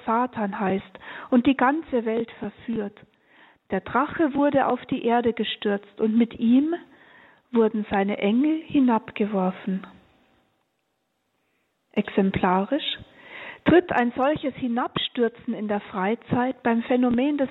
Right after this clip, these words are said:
Bungee-Jumping auf. Der Mensch inszeniert hierbei in der Freizeit den Sprung in die Tiefe, das Hinabgestoßenwerden aus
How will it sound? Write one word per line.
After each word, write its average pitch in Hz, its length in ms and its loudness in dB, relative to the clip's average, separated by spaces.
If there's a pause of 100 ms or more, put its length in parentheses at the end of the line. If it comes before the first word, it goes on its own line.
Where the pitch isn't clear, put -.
Bungee-Jumping 226 1040 0
auf. 190 280 0 (1300)
Der 214 120 4
Mensch 294 400 0
inszeniert 269 800 2
hierbei 254 460 2
in 226 160 -4
der 208 140 -2
Freizeit 247 720 -4
den 240 140 0
Sprung 285 480 0
in 269 140 -2
die 254 100 -2
Tiefe, 226 600 -2 (800)
das 220 180 0
Hinabgestoßenwerden 240 1400 0
aus 220 160 0